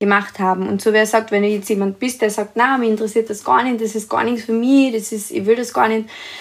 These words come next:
völlig in Ordnung. Wenn du jetzt aber jemand bist, der sich gerade nicht auskennt auf seinen Lebensweg oder der sich einfach nur fragt, „Okay, was, wa-, was ist eigentlich meine Aufgabe? Warum bin ich eigentlich da?“,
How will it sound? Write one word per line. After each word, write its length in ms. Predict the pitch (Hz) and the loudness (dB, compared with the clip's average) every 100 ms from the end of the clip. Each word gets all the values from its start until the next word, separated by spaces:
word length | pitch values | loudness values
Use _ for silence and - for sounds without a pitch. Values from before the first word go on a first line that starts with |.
| - - - _ _ _ 254 | -16 -16 -20 _ _ _ 0
völlig 220 | 254 269 | 2 2
in 140 | 240 | 2
Ordnung. 500 | - 208 220 233 226 220 _ - | 4 4 4 0 0 -6 _ -10
Wenn 280 | 214 220 254 | 2 2 4
du 40 | |
jetzt 220 | 247 220 | 4 2
aber 160 | - 202 | 2 2
jemand 380 | 196 208 202 196 | 4 4 2 0
bist, 360 | 254 - - _ - | -4 -4 -12 _ -2
der 140 | 202 | -2
sich 240 | 196 196 - | 0 -6 -4
gerade 600 | 202 196 196 190 190 190 | -8 -2 -2 0 -2 -2
nicht 580 | 208 208 226 254 247 - | 0 2 4 2 0 0
auskennt 540 | 185 185 - 196 202 196 | 0 0 -6 -6 -4 -6
auf 100 | 190 | -4
seinen 340 | 196 190 185 | -2 0 2
Lebensweg 500 | 185 185 - 202 190 | 2 2 -2 -4 -2
oder 200 | - 208 | 0 2
der 120 | 214 | 2
sich 240 | 214 - - | -2 -2 0
einfach 260 | 233 262 | 0 0
nur 140 | 247 233 | -2 0
fragt, 300 | - 226 - | 0 0 -2
„Okay, 320 | 208 - 220 | -8 -6 0
was, 300 | 226 226 220 | 0 -2 -10
wa-, 380 | - - 240 233 | -10 2 2 4
was 240 | 233 247 | 2 2
ist 120 | 240 247 | -2 -2
eigentlich 300 | 233 220 208 | -2 -2 0
meine 300 | 214 220 214 | 2 4 4
Aufgabe? 420 | 208 - 196 185 | 2 2 2 4
Warum 280 | 202 240 247 | 2 2 0
bin 120 | 233 | -2
ich 80 | - | 0
eigentlich 460 | 208 202 202 196 | 0 -2 -4 -4
da?“, 260 | 196 185 | -2 -2